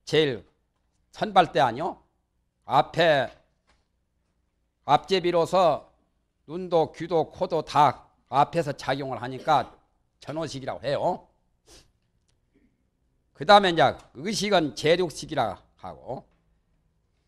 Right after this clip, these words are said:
여섯 번째가 의식입니다. 의식만 해도 물질이 아니죠. 다른 건 다 물질로 되어 있어요.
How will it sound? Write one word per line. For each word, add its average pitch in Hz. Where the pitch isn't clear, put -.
여섯 185
번째가 156
의식입니다. 143
의식만 180
해도 165
물질이 160
아니죠. 104
다른 190
건 170
다 147
물질로 165
되어 131
있어요. 123